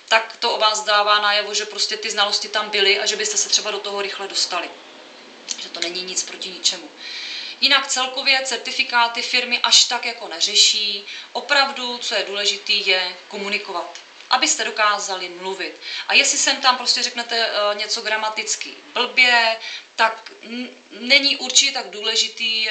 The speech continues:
jako, jako to prostě, abyste dokázali mluvit. Jo, klasicky na pohovoru setkáte s tím,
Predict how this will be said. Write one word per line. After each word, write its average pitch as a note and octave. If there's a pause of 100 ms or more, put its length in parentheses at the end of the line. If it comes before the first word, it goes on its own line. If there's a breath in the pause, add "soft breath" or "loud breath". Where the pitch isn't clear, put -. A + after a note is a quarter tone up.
jako, G#3+
jako G#3+
to A3+
prostě, A3
abyste G#3
dokázali G3
mluvit. E3+ (260)
Jo, A#3
klasicky C4
na A3
pohovoru G#3+
setkáte F3+
s -
tím, G#3+